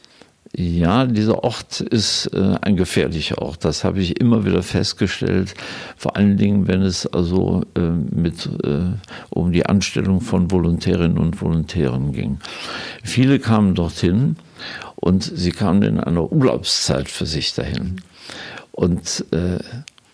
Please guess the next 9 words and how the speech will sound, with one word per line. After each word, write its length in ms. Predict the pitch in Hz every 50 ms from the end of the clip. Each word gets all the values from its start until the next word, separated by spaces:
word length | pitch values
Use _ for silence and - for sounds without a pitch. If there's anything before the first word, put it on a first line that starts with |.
| _ _ _ _ _ _ _ _ _ -
da 160 | - 98 95
wollten 240 | 104 107 113 107 101
sie 200 | 101 92 90 90
bleiben. 520 | 82 90 85 73 87 95 - - - - - - - - - _ _ _
Und 180 | - 85 - 110
dann 160 | 82 82 85
haben 220 | 87 87 92 101
sich 240 | 90 - 90 80 98
manche 540 | 104 87 76 107 110 - - 120 127 131